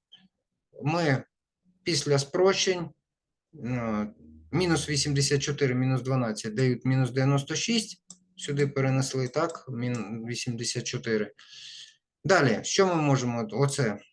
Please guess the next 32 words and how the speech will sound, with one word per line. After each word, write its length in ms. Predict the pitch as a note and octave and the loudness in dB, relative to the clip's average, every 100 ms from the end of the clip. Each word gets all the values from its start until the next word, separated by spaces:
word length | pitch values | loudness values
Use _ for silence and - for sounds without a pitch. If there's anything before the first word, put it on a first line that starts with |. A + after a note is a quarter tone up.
| - | -12
розділити 1700 | A#2+ B2+ C#3+ E3+ D3 - - D3 C#3+ C#3+ C3+ B2+ B2 C3 D#3+ C#3+ C3+ | -4 -2 0 0 0 -2 0 4 6 8 6 4 0 0 0 0 0
на 140 | B2+ | 0
чотири 540 | C3+ D3 C#3+ A3 G#3+ F3+ | -2 0 4 6 6 2
і 140 | E3+ | 0
отримаємо 680 | F3 C#3+ C#3 C3 B2 A#2 G#2 C#3+ | 0 0 0 0 0 -4 -4 -4
м 160 | D#3 | -2
два 240 | C#3 D3+ C#3 | 2 4 6
мінус 320 | C3+ C#3 B2+ | 6 4 2
два 260 | C3 D3 F3 | 2 2 2
м 200 | F#3+ C#3+ | 2 2
мінус 240 | C#3 B2 | 2 0
двадцять 380 | A2 B2 B2 G#2+ | -2 -6 -6 -8
чотири 400 | - - C#3 A2+ | -8 2 2 4
дорівнює 380 | G#2+ A2+ A2 G#2 | 0 0 0 -2
нулю, 280 | G2+ F2 | -4 -8
квадратне 520 | - B2+ A#2 A2 G#2+ G2+ | -2 0 2 0 -2 -8
рівняння. 420 | G2+ F#2 E2+ D#2+ _ - - - - - | -10 -12 -14 -18 _ -20 -20 -20 -10 4
Можна 320 | G#3 G#3 F3 | 6 6 4
це 160 | C#3 E3 | 0 0
квадратне 480 | D3+ D3 D3+ D3 | 0 2 2 2
рівняння 400 | D3 D3 C#3+ C#3 | 2 2 4 4
за 140 | C3+ C#3+ | 2 0
теоремою 500 | D3+ D#3 D#3 D#3+ D#3+ | 0 -2 -2 -4 -4
Вієта. 440 | F#3+ A3 G#3+ G3 | 4 4 6 2
У 140 | E3 D3+ | 0 -2
нас 220 | D#3+ C#3+ | 0 0
з 40 | |
вами 380 | C3+ D3 C#3+ C#3 | 2 2 4 0
сума 520 | C3+ - E3+ B2+ A2+ | -2 -2 0 0 0
коренів 560 | G#2+ C#3 C#3+ C#3 A#2 G#2 | -2 0 2 2 -2 -2
дорівнює 500 | C#3 C#3+ C3+ C#3 D3+ | 0 0 0 0 -2
два, 340 | E3+ A3+ A3+ | 0 0 0